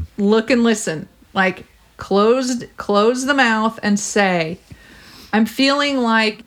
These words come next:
I need to give you a little more information," or, "What is it that you need from me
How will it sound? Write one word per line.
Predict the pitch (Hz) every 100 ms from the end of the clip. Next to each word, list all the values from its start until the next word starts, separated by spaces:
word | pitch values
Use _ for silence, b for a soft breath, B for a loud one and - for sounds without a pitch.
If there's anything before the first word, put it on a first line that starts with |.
| _ -
I | 214
need | 214 214
to | 226
give | 190 196 214
you | 220 214
a | 196
little | 196 196
more | 190 190 185 185 _ _ _ _ -
information," | 233 220 208 185 180 208 - 294 302 320 - b b b b _
or, | 220 220 220
"What | 208 214 254
is | 285 262
it | 247
that | 240 208
you | 226
need | 220 208
from | - 202 190
me | 170 156